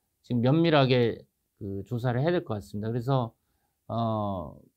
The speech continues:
사실 이 코로나 일구 관련해서는 참 여-, 우리가 감염병의 상식을 반하는 일들이 많습니다. 그래서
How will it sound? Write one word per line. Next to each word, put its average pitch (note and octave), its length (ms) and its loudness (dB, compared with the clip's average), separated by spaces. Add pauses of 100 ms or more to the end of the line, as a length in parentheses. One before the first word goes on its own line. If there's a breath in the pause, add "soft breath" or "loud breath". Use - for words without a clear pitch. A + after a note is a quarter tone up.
(1800)
사실 F3+ 240 2
이 D3+ 200 6
코로나 A3+ 320 6
일구 F3 280 6
관련해서는 C3 960 2 (640)
참 E3 480 0 (140)
여-, B2+ 220 0
우리가 D#3+ 600 8 (120)
감염병의 D#3+ 800 4
상식을 F#3 1160 0
반하는 D#3 440 2
일들이 C3 340 2
많습니다. G2+ 720 -4
그래서 G#2+ 500 -4